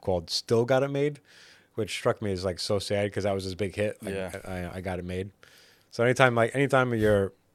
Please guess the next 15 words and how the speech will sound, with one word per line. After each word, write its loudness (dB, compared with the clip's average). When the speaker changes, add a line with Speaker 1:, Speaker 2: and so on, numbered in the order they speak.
Speaker 1:
you -2
know, -4
I -8
don't -6
know, -8
deep 2
into -2
your 0
career, 0
fifteen 0
years 0
into -2
your 0
Speaker 2:
Yeah. -4
Speaker 1:
career, 0